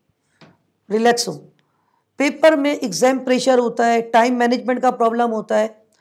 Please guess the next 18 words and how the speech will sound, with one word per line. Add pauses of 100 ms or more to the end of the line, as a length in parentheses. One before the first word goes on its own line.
(220)
तो
वहाँ
पे
क्या
होता
है
कि
ये
इनकरेक्ट
लिखा
हुआ
है
ना, (600)
स्टूडेंट
को
ये
उस
वक्त